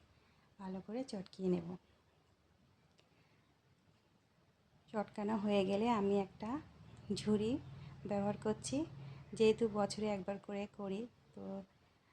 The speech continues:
আমি এইভাবেই করি। একটা ঝুড়ি আমি দেয়ালের গায়ে সেটে দিয়েছি, আর নিচে একটা পাত্র নিয়েছি।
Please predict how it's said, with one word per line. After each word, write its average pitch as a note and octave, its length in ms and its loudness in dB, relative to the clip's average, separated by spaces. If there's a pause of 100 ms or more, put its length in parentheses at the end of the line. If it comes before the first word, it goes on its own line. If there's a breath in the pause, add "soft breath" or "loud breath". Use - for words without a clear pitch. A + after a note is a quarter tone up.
(140 soft breath)
আমি G#3 280 2
এইভাবেই G3+ 340 2
করি। G3+ 380 -2 (260)
একটা G3 280 -10
ঝুড়ি G3+ 280 0
আমি G#3+ 260 0
দেয়ালের F#3+ 420 -4
গায়ে G3+ 240 -2 (440 soft breath)
সেটে G3 280 -4
দিয়েছি, F#3+ 480 -4 (540)
আর F#3 180 -6
নিচে F#3+ 280 -2
একটা G3 320 -12
পাত্র G3 340 -6
নিয়েছি। G3 440 0